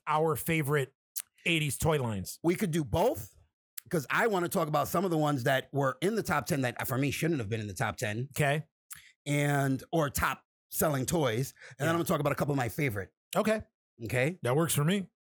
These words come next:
Speaker 2: Now, I was looking over a lot of lists.
Speaker 1: Yeah.
Speaker 2: And in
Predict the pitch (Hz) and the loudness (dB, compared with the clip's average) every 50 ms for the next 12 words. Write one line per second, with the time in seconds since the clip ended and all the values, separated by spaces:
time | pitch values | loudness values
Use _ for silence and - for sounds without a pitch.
0 | _ - - _ - - - - - 143 160 156 131 107 92 - _ _ _ _ | _ -20 -20 _ -20 -20 -20 -10 -4 0 0 0 0 -2 -4 -10 _ _ _ _
1 | _ _ _ - 151 156 156 135 233 233 247 233 226 190 202 170 151 156 170 165 | _ _ _ -2 -2 0 0 0 0 0 0 0 0 0 2 2 2 2 2 2
2 | 156 151 156 - - - - - - - _ _ _ _ _ _ _ - 123 113 | 2 2 0 0 -2 -6 -10 -14 -16 -20 _ _ _ _ _ _ _ -2 0 0
3 | 107 98 - _ _ _ _ _ _ _ _ _ _ _ _ _ _ - 147 147 | 0 -2 -6 _ _ _ _ _ _ _ _ _ _ _ _ _ _ -4 -2 -2
4 | 139 131 147 | 0 0 -2